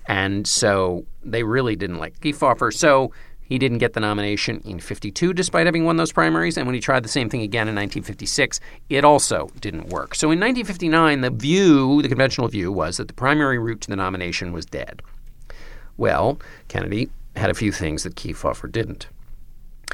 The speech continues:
Before the West Virginia primary that we're gonna get to, Kennedy had to get through Wisconsin. And if we were not preparing for a Democratic debate this week, we'd turn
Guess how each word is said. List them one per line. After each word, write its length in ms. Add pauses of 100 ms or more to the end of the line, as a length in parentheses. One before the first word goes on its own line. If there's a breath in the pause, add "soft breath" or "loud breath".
(200 loud breath)
Before 220
the 80
West 220
Virginia 380
primary 480
that 120
we're 80
gonna 120
get 180
to, 120
Kennedy 380
had 80
to 60
get 140
through 160
Wisconsin. 760
And 180
if 120
we 140
were 180
not 280
preparing 480
for 120
a 60
Democratic 560
debate 340
this 220
week, 240
we'd 220
turn 340